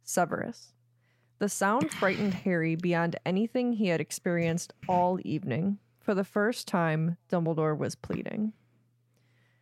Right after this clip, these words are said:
So Snape says nothing. He walks forward. He pushes Malfoy out of the way. The three other Death Eaters fall back without a word. Um, and,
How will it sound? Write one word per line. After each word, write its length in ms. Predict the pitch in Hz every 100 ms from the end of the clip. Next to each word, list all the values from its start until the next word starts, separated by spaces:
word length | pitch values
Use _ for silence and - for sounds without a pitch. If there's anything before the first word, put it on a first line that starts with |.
| _
So 180 | - 214
Snape 400 | 190 202 202 -
says 240 | - 240 214
nothing. 560 | 165 165 156 156 185 - _
He 100 | 180
walks 360 | 170 165 175 -
forward. 580 | - 165 156 156 156 175
He 80 | 185 -
pushes 320 | 226 254 240
Malfoy 460 | 208 180 185 180 -
out 160 | 175 180
of 60 |
the 80 | 185
way. 360 | 170 131 147 170 _ _ _ _ _ _
The 100 | -
three 220 | 202 226 247
other 180 | 247
Death 220 | 214 190 185 -
Eaters 360 | 190 180 180
fall 220 | - 190 185
back 320 | 185 165 - -
without 320 | 185 151 175
a 60 | 175
word. 400 | 151 127 - - - - - - - _
Um, 300 | 180 170 165
and, 160 | 175